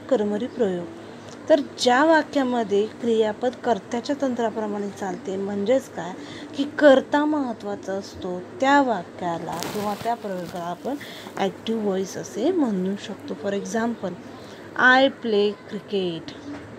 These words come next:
याच्यामध्ये काय महत्त्वाचं आहे? कर्ता महत्त्वाचा आहे. I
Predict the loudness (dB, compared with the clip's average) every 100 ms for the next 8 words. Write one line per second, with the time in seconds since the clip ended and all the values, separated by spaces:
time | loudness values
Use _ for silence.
0 | -16 -16 -16 -8 0 4 4 4 4 2
1 | 0 0 0 -2 0 -2 -2 -2 -2 -6
2 | -14 -16 -4 4 4 4 2 2 -2 -6
3 | -8 -8 -8 -8 -8 -6 -4 -4 -6 -12
4 | -16 -8 0 4 6 4